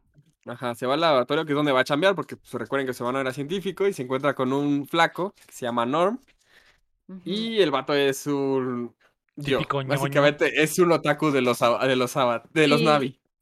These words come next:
Speaker 2: es
Speaker 1: Que ahorita
Speaker 2: fan.
Speaker 1: hablaremos de los Navi. Es fan, sí.
Speaker 2: <laughs> Y
Speaker 1: Él
Speaker 2: bien
Speaker 1: y el
Speaker 2: envidioso
Speaker 1: vato
Speaker 2: al principio, ¿eh?
Speaker 1: No, ese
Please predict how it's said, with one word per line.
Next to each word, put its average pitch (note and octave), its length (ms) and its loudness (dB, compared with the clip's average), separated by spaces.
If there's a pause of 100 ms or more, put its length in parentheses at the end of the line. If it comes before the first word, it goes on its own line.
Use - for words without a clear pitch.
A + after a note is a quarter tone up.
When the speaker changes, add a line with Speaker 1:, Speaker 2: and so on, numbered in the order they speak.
(160)
Speaker 2:
es A3 140 0
Speaker 1:
Que C3 80 -2
ahorita A3 120 4
Speaker 2:
fan. - 20 8
Speaker 1:
hablaremos C3 320 4
de A#2 80 -4
los A2+ 100 -6
Navi. G#2 220 -10 (140)
Es B2+ 200 -14
fan, A2+ 260 -6
sí. - 200 -16 (300)
Speaker 2:
<laughs> G#3+ 720 -8 (500)
Y C#4 140 0
Speaker 1:
Él - 60 2
Speaker 2:
bien - 120 2
Speaker 1:
y C3 60 2
el C3 80 4
Speaker 2:
envidioso C4+ 540 4
Speaker 1:
vato C4+ 60 6
Speaker 2:
al C#4 160 4
principio, G3 840 -10
¿eh? F#3+ 100 -14
Speaker 1:
No, A#2+ 180 2
ese A2+ 300 -2